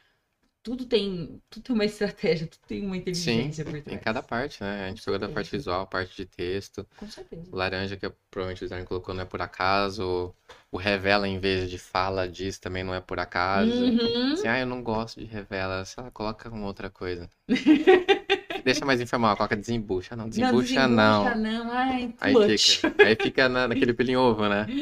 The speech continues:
Speaker 1: É,
Speaker 2: Sim.
Speaker 1: então, não, não tem
Speaker 2: E o
Speaker 1: como.
Speaker 2: negócio não avança, a gente poderia tá evitando, né?
Speaker 1: Gente, é, aí é um ponto, tá? Que eu ia até comentar. A gente, quando coloca alguma coisa, um ponto em comunicação, é porque o nosso público precisa entender.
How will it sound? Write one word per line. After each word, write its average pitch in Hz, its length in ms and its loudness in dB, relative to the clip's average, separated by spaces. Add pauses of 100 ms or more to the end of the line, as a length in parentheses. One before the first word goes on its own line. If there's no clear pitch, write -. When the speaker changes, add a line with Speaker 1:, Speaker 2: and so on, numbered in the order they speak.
(180)
Speaker 1:
É, 269 420 0
Speaker 2:
Sim. 240 140 -2
Speaker 1:
então, 190 360 -4
não, 196 280 -8
não 185 80 -8
tem 233 120 -10
Speaker 2:
E 254 40 -4
o - 40 0
Speaker 1:
como. 208 60 0
Speaker 2:
negócio - 340 2
não 110 80 4
avança, 110 440 0
a - 20 -4
gente 92 100 -10
poderia 95 280 0
tá 95 140 -4
evitando, 95 540 -6
né? 85 280 -8
Speaker 1:
Gente, 196 580 -2
é, 147 260 -6
aí 233 480 -2
é 240 60 0
um 240 140 -2
ponto, 185 460 -6
tá? 185 160 -6
Que 190 140 -10
eu 190 60 -2
ia 190 80 -2
até 190 120 -6
comentar. 220 600 -6
A 180 120 -6
gente, 214 380 -2
quando 214 220 -10
coloca 208 420 -6
alguma 208 300 -8
coisa, 170 480 -8
um 180 280 -10
ponto 214 320 -6
em 202 80 -10
comunicação, 180 840 -8 (320)
é - 60 -10
porque - 160 -6
o 208 40 0
nosso 208 280 -2
público 214 340 -10
precisa 214 440 -8
entender. 208 640 -2